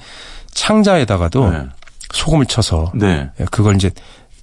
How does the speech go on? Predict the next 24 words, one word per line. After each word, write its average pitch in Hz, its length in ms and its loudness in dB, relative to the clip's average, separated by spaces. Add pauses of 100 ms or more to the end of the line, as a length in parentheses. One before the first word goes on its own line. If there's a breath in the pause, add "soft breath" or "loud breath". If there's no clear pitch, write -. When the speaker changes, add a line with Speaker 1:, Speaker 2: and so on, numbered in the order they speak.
(160)
Speaker 1:
좀 113 160 2
작게 - 260 0
썰어갖고 127 680 0
Speaker 2:
네. 85 220 0
Speaker 1:
파스타도 - 460 0
만들어요. 78 380 -6 (680)
Speaker 2:
아, 87 500 2
그래요? 92 380 -2
Speaker 1:
예, 87 240 2
파스타. - 300 -2
Speaker 2:
생선 233 440 4
내장 139 400 2
파스타 147 340 -2
이런 107 140 2
Speaker 1:
예, 156 40 4
Speaker 2:
거예요? 127 100 2
Speaker 1:
생선 165 320 2
내장반. 101 460 0
워낙 196 340 2
크니까 82 580 0
Speaker 2:
아. 85 480 0
Speaker 1:
그 90 640 0
생선 170 300 2
자체가 123 480 0